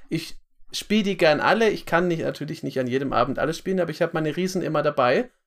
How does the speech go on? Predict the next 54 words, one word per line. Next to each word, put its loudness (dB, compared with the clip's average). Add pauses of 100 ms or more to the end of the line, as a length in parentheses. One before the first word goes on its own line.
(220)
damit -2
ich -2 (360)
entweder 4
an 2
einem 2
Abend 4
sagen 2
kann, 0
am 0
Anfang 0
direkt, -4
hey, 2 (140)
ich -6
hab 0
jetzt -6
Bock 2
auf -2
meine -2
Riesen, -2 (240)
oder 4
ich 0
kann 2
am 0
Ende 0
sagen, 2
hier, -2
jetzt 0
machen 0
wir 2
noch -4
ein -12
schnelles -6
Spiel 2
und, -4
äh, 2
ich -10
benutze -4
die. -6 (280)
Aber 2
dadurch, 2
dass -2
ich -10
die, -4 (720)
dass -4
ich -8
die -4
immer 0
dabei 4
hab 4
und -4
immer 2
die -6
Intention -2
hab, 0